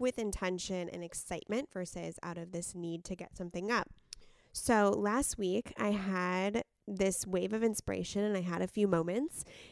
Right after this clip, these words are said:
and I decided to record a podcast episode and schedule it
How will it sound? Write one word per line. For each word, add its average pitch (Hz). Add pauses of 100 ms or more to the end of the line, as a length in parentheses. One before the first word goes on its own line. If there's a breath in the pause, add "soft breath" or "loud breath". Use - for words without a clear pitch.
(140 loud breath)
and 208
I 190
decided 190
to -
record 180
a -
podcast 233
episode 180
and 185
schedule 175
it 180